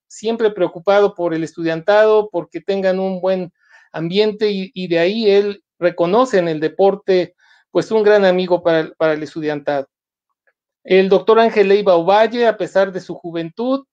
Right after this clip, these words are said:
así como el doctor Ramírez, ya ambos han sido dos veces, eh, directores de la División de Ciencias Forestales, un joven muy brillante, el doctor Leiva,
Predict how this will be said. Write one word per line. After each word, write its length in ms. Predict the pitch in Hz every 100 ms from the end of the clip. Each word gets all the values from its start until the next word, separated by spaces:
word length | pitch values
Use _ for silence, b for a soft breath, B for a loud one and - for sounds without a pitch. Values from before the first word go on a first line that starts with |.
| _
así 240 | - 175 208
como 240 | 208 190
el 60 | 175
doctor 280 | 170 185 196
Ramírez, 460 | 185 208 233 233
ya 380 | 185 190 202 202
ambos 420 | - 185 202 185
han 120 | 196 185
sido 260 | 202 185
dos 200 | 180 190
veces, 540 | 185 190 208 185 - 165
eh, 220 | 160 156
directores 640 | 165 160 156 180 180 175
de 100 | 165
la 400 | 156 147 143 135 _ _ _ _ _ _ _ -
División 440 | 160 170 - 196
de 80 | 180
Ciencias 340 | - 185 170
Forestales, 760 | 147 156 156 - 220 226 226 220
un 120 | 202
joven 380 | 190 196 190 185
muy 140 | 185 190
brillante, 500 | 170 170 175 185 175
el 80 |
doctor 460 | 165 151 - 170 165
Leiva, 500 | 190 214 202 226 -